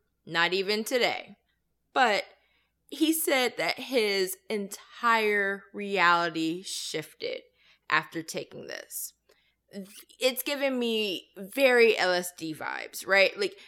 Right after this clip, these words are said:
everything is amplified. Sounds from the overhead speaker, uh, colors are doing weird things.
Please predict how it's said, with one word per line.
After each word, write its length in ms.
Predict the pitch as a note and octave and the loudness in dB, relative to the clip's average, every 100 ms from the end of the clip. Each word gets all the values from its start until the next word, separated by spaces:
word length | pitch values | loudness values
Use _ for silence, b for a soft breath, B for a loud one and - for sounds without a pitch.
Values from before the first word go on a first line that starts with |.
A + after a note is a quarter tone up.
| B B B _ _ | B B B _ _
everything 560 | D4 C4+ D4 D4+ C4 B3+ | 0 0 -2 -4 -2 0
is 180 | B3+ - | 0 0
amplified. 680 | G3+ F#3+ G3 F#3+ F#3+ F3 - | -2 -2 -6 -2 4 4 4
Sounds 640 | - D4+ C#4 C#4 C4+ C4+ | -2 -2 2 2 2 -2
from 160 | B3 G#3+ | -6 -4
the 100 | G3 | -2
overhead 480 | E3+ F#3 G3 E3 - | -2 -2 -4 -4 -6
speaker, 960 | - - C#4+ C4+ C#4+ C4+ B3+ A#3+ A#3+ - B B | -10 -8 -8 -8 -2 2 4 2 0 -6 B B
uh, 180 | F3+ F3+ | -2 -2
colors 600 | - - C#4+ C#4 C#4 C4+ | -4 -4 0 2 2 0
are 80 | G#3 | -2
doing 380 | A3+ A#3+ A#3+ A3+ | -2 0 -2 -2
weird 320 | B3 B3 B3 - | -2 2 0 0
things. 680 | A#3+ A#3 A3 A3 A3 A3+ - | -2 0 0 -2 -4 -6 -12